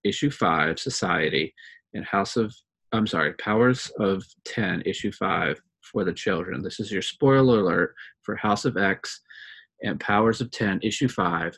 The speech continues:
and the issues before. Your creative teams for these comics are Jonathan Hickman, writer, R B Silva, penciler on Powers of Ten,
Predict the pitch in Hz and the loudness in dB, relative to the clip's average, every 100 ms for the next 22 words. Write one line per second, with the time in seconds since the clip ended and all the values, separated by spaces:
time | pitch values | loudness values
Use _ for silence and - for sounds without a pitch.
0 | - 98 90 87 110 - 107 - 123 - | -4 -2 -2 -2 -2 0 -2 -2 -4 -4
1 | 98 82 - - _ - - - - 107 | -2 -2 -2 -10 _ -20 -20 -20 -4 -4
2 | - 110 123 143 - 127 117 - 101 107 | 0 4 4 4 4 4 4 2 0 0
3 | 107 - 92 87 - 85 82 78 - _ | 0 -2 -2 -2 -6 -4 -2 -2 -4 _
4 | - - - 113 107 139 139 143 143 139 | -20 -20 -2 2 2 2 2 2 2 2
5 | 104 87 90 85 - _ _ _ _ 101 | 4 4 2 0 -10 _ _ _ _ -2
6 | 98 98 113 123 - - 131 107 104 110 | 0 2 2 2 0 -2 2 2 2 -2
7 | 123 _ 120 113 131 123 127 135 120 95 | -4 _ 0 2 2 4 4 2 -2 -2
8 | 95 - 101 107 135 - 98 92 85 | -2 -2 -2 0 -2 -2 -2 -2 -4